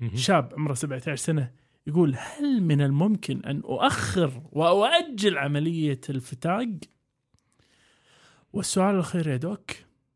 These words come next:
Speaker 2: سؤال
Speaker 1: مم.
Speaker 2: أخير.
Speaker 1: مهم.
Speaker 2: هل يا ترى، سائلة تسأل، هل يا ترى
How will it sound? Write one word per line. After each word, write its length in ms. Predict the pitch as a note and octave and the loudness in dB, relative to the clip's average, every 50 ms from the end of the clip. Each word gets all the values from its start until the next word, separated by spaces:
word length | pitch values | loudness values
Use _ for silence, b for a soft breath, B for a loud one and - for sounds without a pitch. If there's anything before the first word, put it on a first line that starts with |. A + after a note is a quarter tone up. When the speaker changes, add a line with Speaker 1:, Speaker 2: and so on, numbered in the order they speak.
| _ _ _ | _ _ _
Speaker 2:
سؤال 340 | - - B2 D3+ D#3 D3 C3+ C#3+ | -8 -2 0 2 2 0 0 -4
Speaker 1:
مم. 60 | - - | -6 -8
Speaker 2:
أخير. 380 | C#3 B2 - - F3 E3 F#3 G3 - _ _ _ _ _ _ B2 | -8 -6 -4 -4 -4 -4 -6 -10 -18 _ _ _ _ _ _ -8
Speaker 1:
مهم. 260 | A#2 F2+ A#2 B2+ A#2+ - _ _ _ _ _ _ _ _ _ _ _ _ _ _ _ | -6 -4 -4 -6 -6 -10 _ _ _ _ _ _ _ _ _ _ _ _ _ _ _
Speaker 2:
هل 600 | - - - G3 A#3 B3+ C4 B3+ A#3 G3 E3 D3+ | -8 -2 2 4 6 6 6 6 6 6 6 6
يا 180 | D3 C3+ B2 | 4 4 4
ترى، 360 | B2 - - C3 A#2+ - - - _ _ _ - | 2 0 -2 -4 -6 -8 -12 -18 _ _ _ 0
سائلة 360 | - - E3 D#3+ E3 D3 C3 | 2 4 4 4 4 2 0
تسأل، 260 | - - B2 - - - | -2 -6 -10 -12 -2 2
هل 340 | A3+ C4 D4 C#4+ B3 G#3+ F#3 | 4 6 6 6 6 6 4
يا 200 | D#3 C#3+ - B2+ | 2 0 0 -4
ترى 360 | - - A#2+ A#2 - - | -8 -10 -10 -12 -12 -14